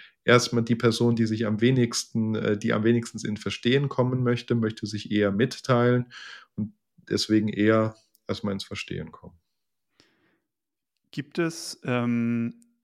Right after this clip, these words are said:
Speaker 2: gute Gründe zu sagen, wir unterbrechen hier und, oder ich würde vorschlagen, so ein Gespräch zu unterbrechen und das ein andermal weiterzuführen? Was könnte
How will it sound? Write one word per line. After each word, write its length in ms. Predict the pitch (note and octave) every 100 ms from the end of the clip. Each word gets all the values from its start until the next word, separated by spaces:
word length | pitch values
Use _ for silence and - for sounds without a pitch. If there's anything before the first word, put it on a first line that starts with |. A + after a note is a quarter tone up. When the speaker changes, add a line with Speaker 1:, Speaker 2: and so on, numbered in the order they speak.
| -
Speaker 2:
gute 220 | D3 F3+
Gründe 680 | - A#2 A#2+ C#3+ D3 C#3+ C#3+
zu 180 | - B2
sagen, 680 | A#2+ A#2 A#2+ B2 B2 B2 -
wir 400 | B2+ B2 B2+ B2+
unterbrechen 580 | B2 A#2+ A#2+ B2 D3 C3
hier 500 | C3+ C3+ C3+ C3+ C3+
und, 720 | - A#2+ A#2 A#2 A#2 A2+ - -
oder 180 | - A#2+
ich 120 | A#2
würde 140 | B2+ A#2+
vorschlagen, 640 | - C3 - C#3+ C3+ C#3
so 80 | C3
ein 80 | C3
Gespräch 360 | B2+ - C3+
zu 100 | -
unterbrechen 640 | C3 B2 A#2+ B2 B2+ C#3 C#3
und 340 | - B2+ A#2
das 120 | B2+
ein 60 | C3+
andermal 420 | C3 B2+ B2+ A#2+
weiterzuführen? 760 | A#2+ B2 C#3+ - - - D3 C3
Was 160 | B2+ -
könnte 520 | C#3+ D3+ D3+ C#3+